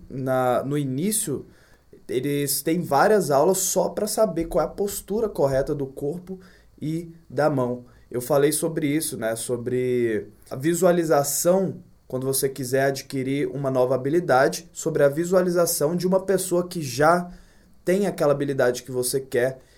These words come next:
e ter uma, uma observação muito atenta aos detalhes de como aquela pessoa se comporta, né? E aí ele conta que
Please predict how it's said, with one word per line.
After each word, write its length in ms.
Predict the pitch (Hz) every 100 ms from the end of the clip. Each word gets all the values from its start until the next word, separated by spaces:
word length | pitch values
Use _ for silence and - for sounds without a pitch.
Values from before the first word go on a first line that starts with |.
| _ -
e 220 | 165 185
ter 320 | 180 175 175
uma, 360 | 180 175 175 - _ - -
uma 360 | 151 151 147
observação 1040 | 123 165 - 180 175 165 143 - 165 180 - - -
muito 320 | 156 202 202
atenta 680 | 170 - 143 147 151 147 -
aos 300 | - 135 139
detalhes 640 | 143 143 - 113 120 127 127
de 120 | 120 127 -
como 300 | 175 196 196
aquela 240 | 185 160
pessoa 720 | 165 156 151 - 127 135 139 - _ -
se 200 | - 143
comporta, 720 | 156 151 127 120 117 - 87 - _ -
né? 260 | 101 104 - -
E 140 | 208
aí 300 | 202 175 214
ele 180 | 208 202
conta 500 | 202 208 196 123 110 -
que 400 | 147 156 160